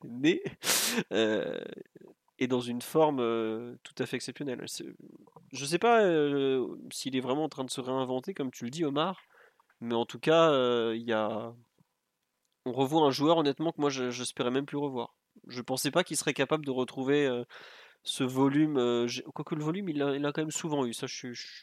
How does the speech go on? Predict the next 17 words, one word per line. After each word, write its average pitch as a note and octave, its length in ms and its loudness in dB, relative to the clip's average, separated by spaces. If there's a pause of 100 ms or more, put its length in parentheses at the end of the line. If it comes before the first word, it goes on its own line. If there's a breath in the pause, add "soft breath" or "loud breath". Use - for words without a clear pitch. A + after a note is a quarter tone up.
(120)
Mais B2+ 280 2
un C3 120 4
peu E3 160 -2
ce, B2 420 -2
ce - 300 -6
punch D#3+ 440 2
qu'il C3 160 -2
a, F3 200 6 (500 loud breath)
et C3+ 100 -12
surtout D#3 400 -2
refaire D3 340 2
des C3+ 180 2
appels C3 240 2
à, G#2+ 180 4 (240)
à B2 140 -6
vide, G3+ 240 -6
quoi. C#3 200 -10